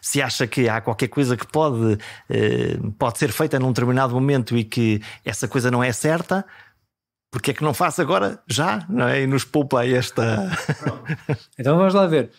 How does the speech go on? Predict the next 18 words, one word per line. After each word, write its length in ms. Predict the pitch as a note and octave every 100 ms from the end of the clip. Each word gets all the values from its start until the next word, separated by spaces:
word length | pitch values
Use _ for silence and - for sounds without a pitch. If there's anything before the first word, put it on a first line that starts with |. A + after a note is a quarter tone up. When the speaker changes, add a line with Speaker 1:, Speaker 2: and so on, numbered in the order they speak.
| - - _ D#4 D#3+
Speaker 2:
Eh, 260 | C3+ C3+ G#3+
o 120 | E3
sistema 420 | - - E3+ E3+
norte-americano 800 | E3+ D#3+ E3 D3+ D3 C#3+ D3 F3
é 120 | D3+
um 60 | C#3
sistema 260 | - D#3+
que 80 | D#3
se 60 | -
funda 200 | E3+ D#3+
muito 500 | E3 E3 D3 D3+ D3
nisso, 420 | D3+ D3+ - -
na 100 | C3+
Speaker 1:
Uhum. 40 |
Speaker 2:
apreciação 460 | C3 C3 D#3 - E3+
do 120 | D3+
caso 280 | D3+ D#3+ D#3
concreto. 520 | D#3 C#3+ B2 G#2+ -